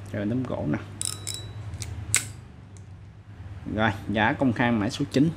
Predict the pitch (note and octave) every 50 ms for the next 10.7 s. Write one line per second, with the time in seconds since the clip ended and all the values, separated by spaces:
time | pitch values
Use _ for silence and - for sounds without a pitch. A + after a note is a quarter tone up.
0 | - - A#2 A#2+ A#2+ C3+ D3 C3+ A2+ G2+ - - G2+ G2+ G#2 A2+ A2+ A2+ A#2 A#2
1 | A2 A2+ A2+ A#2 A#2+ A#2 A#2 A2+ A2 A2 G#2+ G#2+ G#2+ G#2+ G2 - - - G2+ -
2 | - - A2 G#2+ A#2+ A2+ A2 - - - A2+ G2+ G#2+ B2 B2+ B2+ A#2+ A2+ A2 A#2
3 | G#2 - - - - - - - - - - - - - - - - - - -
4 | - - - - - - - - - - - - - - - - - - - -
5 | - - - - C#3+ - - D3 C#3+ C3+ B2+ A#2 A2+ A#2+ C3+ C#3 - - B2+ G#2
6 | G#2 G#2 G#2+ A#2 C3 C#3 C#3 C3 B2+ C3 C3 B2+ A#2 - - - - - - -
7 | - - - - - - - - - - - - - - B2 A#2+ A#2 G#2 - -
8 | - - - - - - - - - - - C#3 C#3 - - - D3+ D3+ C#3+ C3
9 | C3 D3 D3+ D3 C#3 C#3+ D3 C#3+ D3 C#3 C#3 C3+ B2+ B2 A#2 A#2 A#2 A2+ - -
10 | C3 C3+ C3+ B2+ - - C#3 C#3 C#3+ C3 C3+ C3+ C3 C3